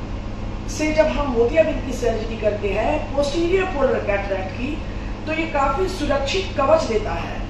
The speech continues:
काफी सुरक्षित बनाता है इस सर्जरी को, क्योंकि सबसे पहले फेमटो लेजर के ओसीटी से हमें यह पता चल जाता है कि मोतियाबिंद की जो पिछली झिल्ली है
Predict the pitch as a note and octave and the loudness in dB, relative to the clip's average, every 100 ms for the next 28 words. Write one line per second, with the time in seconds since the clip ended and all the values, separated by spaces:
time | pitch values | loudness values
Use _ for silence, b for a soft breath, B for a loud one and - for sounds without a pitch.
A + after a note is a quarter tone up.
0 | - - - C#4+ C#4 G4 F#4+ - - - | -6 -6 0 2 4 4 2 -2 -6 -6
1 | - C#4 D4+ - G4+ C#4+ C#4 A#3+ A#3 A#3 | -4 0 2 2 0 2 2 2 2 4
2 | A3+ A#3 - - - - - - D4+ - | 6 6 4 -2 -6 -6 -6 -2 -2 4
3 | - - F#3+ F4 E4+ - - - - - | 4 4 0 -4 -4 -6 -6 -8 -6 0
4 | E4 D#4+ - - - - - - C#4 C#4 | 2 2 -2 -6 -6 -6 -6 -2 0 2
5 | F#4 F4 C#4+ E4+ - - - - - C#4 | 0 2 4 4 0 -4 -4 -6 -4 -2
6 | D4 D4+ D#4 D4 C#4+ C#4+ C#4+ D4 C#4+ - | -2 -2 0 2 2 2 0 -4 -4 -2
7 | C4 - D#4 D4 - G3+ A#3+ - - - | -2 -2 -4 -4 -4 -4 -4 -4 -6 -6
8 | - - - - - - - - - - | -6 -6 -6 -6 -6 -6 -8 -8 -6 -4
9 | F#3 G3+ G3+ A3 - - - - - B3+ | -4 -4 -4 -6 -6 -6 -6 -6 -4 2
10 | F4 F4 C#4+ C4+ B3 A3+ G#3+ G3 G#3 G3 | 2 4 2 2 2 2 2 0 -2 -2
11 | - - - - - - D4 D4+ C#4 C#4+ | -4 -6 -6 -8 -8 -6 -2 0 2 4
12 | E4 D#4+ D4 C4 C4+ C4 B3+ B3 - D3+ | 6 6 4 -4 -4 -2 -2 -2 -2 -2
13 | B3 - - F3 G#3 | -2 -4 -4 0 0